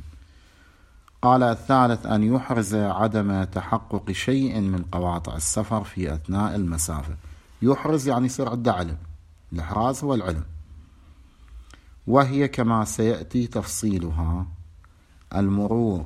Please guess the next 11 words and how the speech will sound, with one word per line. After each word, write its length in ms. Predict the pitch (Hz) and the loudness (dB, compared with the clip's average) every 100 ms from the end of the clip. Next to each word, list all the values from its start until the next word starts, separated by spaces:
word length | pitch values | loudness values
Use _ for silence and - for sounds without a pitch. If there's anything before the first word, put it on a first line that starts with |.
| 78 | -6
بالوطن 720 | 80 98 101 110 107 110 110 - - - - - - | -2 2 2 2 2 0 -2 -6 -18 -20 -20 -20 -10
والنزول 540 | 85 87 85 82 95 95 | -4 -2 -2 -2 -2 -2
فيه، 500 | - 98 92 98 95 - - - - - - - - - - - - - - - _ _ _ - | -2 -2 -2 -4 -6 -10 -20 -20 -20 -20 -20 -20 -20 -20 -20 -20 -20 -20 -20 -20 _ _ _ -6
مو 180 | 98 95 | -4 -2
فقط 420 | 107 - 92 95 | -2 -2 -4 -2
المرور، 480 | 90 87 90 95 98 87 | -2 -2 -4 -6 -6 -6
لابد 340 | 87 87 90 | -6 -4 -4
من 160 | 92 87 | -2 -2
النزول 460 | 85 82 90 90 - | -4 -4 -4 -6 -4
كما 260 | 85 82 | -4 -2
سيأتي. 580 | 78 80 78 76 85 107 | -4 -4 -6 -6 -6 -6